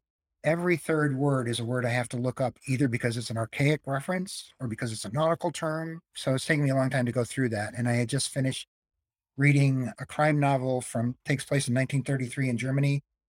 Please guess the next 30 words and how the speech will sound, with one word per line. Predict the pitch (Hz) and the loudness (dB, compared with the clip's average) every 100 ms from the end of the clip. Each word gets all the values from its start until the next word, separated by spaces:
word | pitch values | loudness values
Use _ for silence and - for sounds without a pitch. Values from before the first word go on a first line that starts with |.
| _ | _
after | - - 135 120 | -8 -4 -2 0
the | 123 | 0
Weimar | 120 135 135 135 131 - | 2 2 2 0 -2 -6
Republic | 135 - 135 139 - _ _ | -4 -2 0 -2 -6 _ _
has | 135 - | -4 -4
collapsed | - 135 135 139 - - | -6 -2 0 0 -4 -4
and | 123 | -2
Hitler | 123 143 139 | -2 -2 -2
has | 139 | -2
taken | - 139 147 | -2 -2 0
over. | 131 127 131 - _ _ _ _ - | 0 -2 -4 -8 _ _ _ _ 0
And | 139 139 | 4 8
that | 143 143 | 6 4
I | 127 | 0
also | 131 139 135 | 2 0 0
had | 123 123 | 0 0
to, | 123 120 _ | -4 -6 _
I | 127 123 | -2 0
also | 127 - | 0 -2
had | 117 117 | -2 -2
to | |
look | 113 120 | -2 0
up | 127 113 _ _ _ _ _ _ - | -2 -4 _ _ _ _ _ _ 0
a | |
lot | 143 131 | 2 2
of | 120 | 0
stuff | - 147 135 | 0 2 2
in | 135 131 | 0 0
that | 120 - | -2 -2
because | 127 127 123 117 | -2 0 0 -2